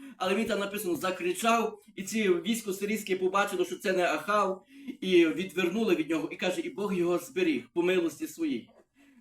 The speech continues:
Ось коли ми будемо дружити з цим світом, браті і сестри, ми йдемо на небезпеку. Адже Ісус нас застерігав, що ми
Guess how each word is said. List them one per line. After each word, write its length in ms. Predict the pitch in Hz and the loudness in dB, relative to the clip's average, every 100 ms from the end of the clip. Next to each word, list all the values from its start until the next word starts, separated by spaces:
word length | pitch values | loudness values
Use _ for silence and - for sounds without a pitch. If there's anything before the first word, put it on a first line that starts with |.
| _ _ - | _ _ -6
Ось 140 | - | -4
коли 180 | 233 262 | 0 4
ми 120 | 262 | 4
будемо 240 | 262 247 | 4 2
дружити 380 | 233 220 269 233 | 2 0 0 -2
з 40 | - | -4
цим 160 | 226 | -4
світом, 340 | 202 254 240 196 | -2 -2 -2 0
браті 220 | 214 220 | 0 0
і 40 | |
сестри, 260 | 220 - 196 | -4 -6 -2
ми 100 | 233 | 0
йдемо 300 | 233 233 208 | 2 2 2
на 100 | 214 | -2
небезпеку. 720 | 208 214 - - 226 220 - - _ _ - - | -2 -4 -6 0 2 0 -6 -20 _ _ -14 -4
Адже 240 | 220 240 | -2 0
Ісус 320 | 226 262 247 | -2 -2 0
нас 200 | 233 - | 0 2
застерігав, 840 | 220 202 214 214 208 254 240 - - | -2 -2 0 2 2 2 2 -2 -10
що 280 | - 233 202 | -4 0 2
ми 300 | 277 254 | 2 2